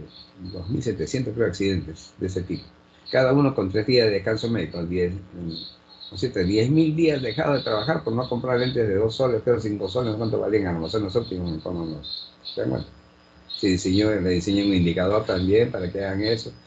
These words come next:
Cuánto, no solamente la empresa quería que ganaban, no, perdía, pues, porque la empresa en tres días de ausencia pierde productividad, pierde producción. Entonces, más gana comprando un, un protector para los salvadores, ¿no? Etcétera, etcétera.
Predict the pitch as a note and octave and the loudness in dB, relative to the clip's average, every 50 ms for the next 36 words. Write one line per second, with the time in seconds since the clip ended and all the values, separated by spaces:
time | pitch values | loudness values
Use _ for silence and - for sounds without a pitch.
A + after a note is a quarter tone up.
0 | - - - - - - G#2+ G#2 G#2+ G#2 A2 G#2+ G2 F#2+ G#2+ A#2+ B2 A#2 - B2+ | -20 -20 -20 -20 -4 -2 0 0 2 2 2 2 2 0 0 0 0 2 4 4
1 | A#2+ A#2 A#2+ A2+ A2+ G#2+ F#2 F2+ F#2 F#2 B2 A#2 A#2+ G#2+ A2 A2+ A#2 A#2+ A#2 A2+ | 4 4 4 2 0 0 0 0 0 0 0 0 0 0 2 4 4 4 4 4
2 | A2 G#2+ G#2+ A#2 C3+ C3+ B2+ B2 C3 D3+ E3 D#3+ C#3+ - - A2 B2 D3+ F3 E3+ | 2 0 0 -2 -2 -2 0 0 0 2 0 0 -2 -2 -4 -4 -2 0 2 4
3 | D#3+ D3+ - - - - - A2 G#2+ - - A2 A2 A2 A2 A#2 D3+ C#3+ C3+ B2 | 4 4 4 2 2 2 0 -4 -4 -2 0 0 0 0 2 2 2 2 2 0
4 | A#2 C3+ C3+ C3 C3+ C#3 C#3+ C#3+ C#3 C3+ C3 C3 C3 C3 - C#3 B2 A#2 A2+ C#3 | 0 0 0 0 2 2 4 4 4 4 2 2 2 2 2 0 2 0 0 -2
5 | D3+ - - - - - B2 C#3 C#3+ C#3 B2+ - B2 A#2+ A#2 A#2 A#2 B2+ B2+ C3 | -4 -6 -10 -16 -4 2 4 6 6 6 4 2 2 0 0 0 0 -2 0 2
6 | C#3 D3 C#3+ C3 A2+ - - - - - - - - C3 C#3 C3+ C3 A#2+ - A#2 | 2 2 2 0 -2 -4 -8 -16 -20 -20 -8 0 4 4 6 6 4 2 2 2
7 | A2+ A#2 A#2+ A#2 - D#3 D3+ - E2 E2 - - - - - - - - - _ | 2 2 0 0 0 0 0 0 -2 -6 -12 -18 -20 -20 -20 -20 -20 -20 -20 _
8 | _ - - - - B2 A#2 A#2 A#2+ B2+ C3+ C#3 C3+ C3+ B2+ B2 C3 C#3 C#3 C3+ | _ -20 -10 -4 -2 0 0 2 2 2 4 4 2 2 2 2 2 0 0 0
9 | B2 G#2+ - A2 F#2+ F2 F2 F2+ F#2+ G2 - - F2+ F2 - F#2 F2+ F2 F2 F2 | -4 -4 -2 -2 -2 -2 -2 -4 -6 -8 -10 -12 -14 -12 -10 -10 -10 -10 -10 -10
10 | - F#2 F#2 F2 F2 F2 F#2 F#2+ F#2 F#2 F2+ E2 - - G#2+ A2 A2 - - F2+ | -10 -10 -8 -6 -6 -6 -4 -6 -6 -6 -8 -10 -6 -2 -2 -2 -2 -2 -6 -8
11 | E2+ D#2+ D#2+ D#2+ D#2 - F2+ D#2+ D#2+ D#2+ D#2+ F2 G2+ G#2 F#2+ D#2+ D#2 - - - | -6 -6 -6 -6 -6 -8 -8 -6 -4 -4 -4 -4 -4 -4 -6 -6 -8 -8 -10 -10
12 | - - - _ _ _ - - F2+ - G#2 F#2+ - G2 F#2 F2 - - F#2 - | -14 -20 -20 _ _ _ -20 -18 -6 -6 -6 -4 -2 -4 -4 -4 -4 -4 -6 -6
13 | - | -10